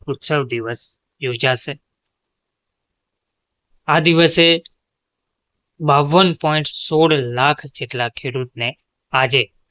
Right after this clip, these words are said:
વીસમા હપ્તાની એક હજાર એકસો ને અઢાર કરોડ સહાય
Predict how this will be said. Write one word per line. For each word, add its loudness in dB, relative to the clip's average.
વીસમા 0
હપ્તાની -4
એક 0
હજાર 2
એકસો -8
ને -4
અઢાર 0
કરોડ -8
સહાય -8